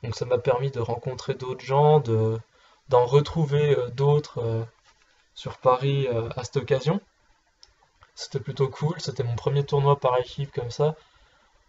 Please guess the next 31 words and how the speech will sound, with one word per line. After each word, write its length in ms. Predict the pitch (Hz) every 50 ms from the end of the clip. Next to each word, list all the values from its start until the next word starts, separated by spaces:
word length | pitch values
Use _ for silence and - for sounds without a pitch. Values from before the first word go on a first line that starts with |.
| _ -
Euh, 380 | 135 127 123 120 117 113 113 110 110 110 113 -
enfin, 260 | - - 110 104 - - _ _ _ _ _ _ _ _
il 80 | - 110
y 20 |
avait 120 | 107 117
le 60 | 113 110
C 180 | - - 131
R 100 | 117 -
C 180 | - - 131 127
un 140 | 123 117 113
aussi, 400 | 107 107 110 - - - 117 113
où 80 | 113
il 40 | 110
y 20 | 110
avait 180 | 110 113 113
du 140 | 113 113 110
tournoi 260 | - 120 117 120 117
par 160 | 110 - 113 113
équipe. 240 | 110 - - - - - - - - - - - -
Mais, 380 | 147 151 180 202 196 190 185
euh, 140 | 165 151 139 - - - - - - - - _ _ _ _ _ _ - - _ _ _ _ _ _ -
cette 100 | 139 -
fois-ci, 320 | 143 143 - - 165 165
le 60 | 156
premier 300 | 156 - 147 139 147 151
tournoi 280 | 143 143 135 135 139 139
par 160 | - 120 117
équipe 280 | 117 - - 147 - -
organisé 420 | 120 117 117 117 117 113 123 127
par 160 | - 123 113
l'éditeur, 400 | 113 110 113 110 - 123 135 139